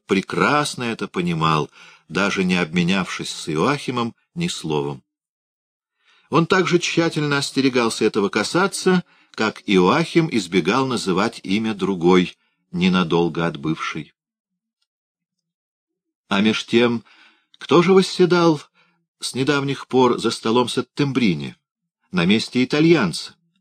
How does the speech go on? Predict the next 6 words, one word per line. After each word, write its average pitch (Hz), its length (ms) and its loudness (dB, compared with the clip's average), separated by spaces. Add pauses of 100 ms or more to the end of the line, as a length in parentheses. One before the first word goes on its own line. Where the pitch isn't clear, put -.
(260)
в 80 120 -4
обществе 104 640 0 (220)
прибывших 104 640 0
из 98 120 0
Голландии 110 560 0
больных, 131 540 0